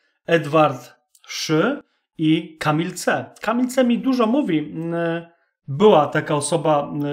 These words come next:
w po-, pobliżu pana Stonogi. Dziś wcześniej był w służbach mundurowych.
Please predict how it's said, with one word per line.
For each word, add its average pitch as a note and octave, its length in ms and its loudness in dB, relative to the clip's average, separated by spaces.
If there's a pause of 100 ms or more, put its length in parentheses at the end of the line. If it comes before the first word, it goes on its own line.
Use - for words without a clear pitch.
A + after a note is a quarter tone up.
(300)
w - 240 -20
po-, C#3+ 440 -2
pobliżu D3 420 -4
pana C#3+ 220 -4
Stonogi. D#3+ 580 -6 (320)
Dziś D3+ 220 -6
wcześniej D#3+ 380 -4
był D3 340 -4 (200)
w - 40 -16
służbach D#3+ 320 -4
mundurowych. F3 640 -4